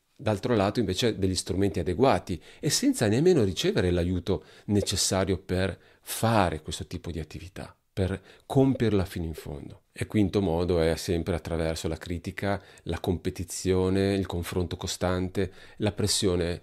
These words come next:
in un ambiente di questo genere è spesso associata a un clima di competizione continua tra colleghi. Cioè i lavoratori vengono spinti a confrontarsi costantemente. Questo crea una sensazione di competizione e tensione,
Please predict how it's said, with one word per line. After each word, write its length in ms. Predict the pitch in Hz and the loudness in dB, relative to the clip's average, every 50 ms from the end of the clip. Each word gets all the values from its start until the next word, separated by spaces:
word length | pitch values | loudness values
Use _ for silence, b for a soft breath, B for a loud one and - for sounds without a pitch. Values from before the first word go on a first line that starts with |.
| _ _ - | _ _ -4
in 120 | 101 95 | -2 -2
un 80 | 92 90 | 0 0
ambiente 500 | 90 92 90 92 92 90 87 - - 87 | 0 0 0 0 0 0 -2 -2 -6 -8
di 120 | 80 82 | -8 -8
questo 260 | - 95 - - 95 | -8 -8 -6 -4 -4
genere 420 | 85 85 98 85 80 80 80 87 85 | -2 -2 0 0 0 -2 -2 -4 -6
è 60 | - | -6
spesso 460 | - - - - 123 123 - - 95 | -8 -4 0 2 2 2 2 0 -4
associata 720 | 90 - - 98 - - - 87 82 80 - - 85 85 | -6 -6 -6 -8 -6 -4 -4 -2 -4 -4 -6 -6 -6 -4
a 80 | - 90 | -2 -2
un 100 | 90 90 | -4 -4
clima 320 | - - 92 87 85 87 | -4 -6 -4 -4 -4 -4
di 260 | 82 85 92 87 78 - B B B B B B B | -4 -2 -4 -4 -4 -6 B B B B B B B
competizione 800 | - 107 95 90 - 98 - - 92 - - - - 98 92 92 | 0 0 2 2 0 -2 -4 -4 -6 -6 -6 -2 0 2 2 2
continua 420 | 92 - 92 87 - 98 92 85 80 | 0 0 -2 -2 -2 -2 -2 -2 -2
tra 140 | - - | -4 -6
colleghi. 500 | 82 - 85 82 80 82 80 78 78 80 80 - b b b b b b b | -8 -6 -4 -4 -2 -2 -4 -4 -6 -8 -12 -16 b b b b b b b
Cioè 260 | b - 92 80 - - - - | b 0 0 0 0 -2 -10 -10
i 300 | - 113 110 104 95 - - | -4 -2 0 0 0 -2 -2
lavoratori 540 | 95 95 87 98 98 95 92 - 92 82 82 | -2 0 0 2 0 -2 -2 -2 -4 -2 0
vengono 400 | 92 98 98 92 92 87 78 B B B B | 0 0 2 2 0 -2 -2 B B B B
spinti 560 | B - - _ - 120 131 131 - 110 110 | B -14 -10 _ -2 0 0 0 0 0 0
a 240 | 95 92 92 87 87 | 0 0 0 -2 -4
confrontarsi 920 | - - 107 98 92 - 87 87 90 - 82 - 98 95 92 87 - - | -4 -2 -2 -2 0 -2 -4 -4 -4 -4 -4 0 0 2 2 0 -2 -6
costantemente. 920 | - 92 - - 92 90 90 - 85 82 92 104 104 95 92 - 90 80 - B B | -6 -6 -6 -4 -4 -4 -4 -2 -2 -2 0 0 0 0 -2 -4 -6 -8 -8 B B
Questo 380 | B 123 120 - - 117 101 | B -4 -2 -2 0 -2 -2
crea 240 | - - 113 110 104 | 0 0 2 2 4
una 160 | 107 110 101 | 4 4 2
sensazione 600 | - - 113 104 - - 104 - - - 117 107 104 | 2 0 0 -2 0 -2 -4 -4 -2 0 0 0 0
di 100 | 98 - | 0 -2
competizione 800 | - 101 92 - 101 - - 95 - - - 104 107 113 110 101 | -2 -2 -2 -2 -4 -4 -4 -6 -6 -4 0 2 4 4 4 2
e 40 | 95 | 2
tensione, 540 | - 98 92 - - - 110 110 95 90 80 | 0 -2 -2 -2 -2 0 0 2 2 0 -2